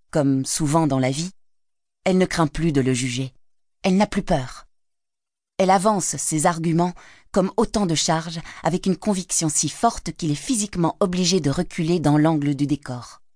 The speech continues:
Sur la scène, le combat déloyal des premiers actes est oublié et l'on se régale des escarmouches précédant la mise à mort du méchant.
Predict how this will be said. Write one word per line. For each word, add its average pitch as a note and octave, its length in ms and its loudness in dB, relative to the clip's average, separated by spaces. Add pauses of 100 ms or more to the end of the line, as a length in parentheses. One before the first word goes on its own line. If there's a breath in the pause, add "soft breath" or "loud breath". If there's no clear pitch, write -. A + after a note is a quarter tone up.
(1500)
Sur F3 180 2
la E3+ 140 4
scène, G#3 420 0 (460)
le F#3 120 2
combat F#3 380 2
déloyal E3 640 2
des D#3 100 0
premiers F3 440 0
actes - 280 -4 (120)
est D3+ 160 -4
oublié D#3 480 -2 (420)
et F#3+ 80 0
l'on G3+ 120 2
se G#3 160 0
régale F#3+ 420 2
des D#3 200 0
escarmouches E3+ 580 0
précédant E3+ 440 -2
la D3+ 120 2
mise D#3+ 200 0
à D3 80 4
mort C#3+ 300 0
du C3 100 -6
méchant. C3+ 360 0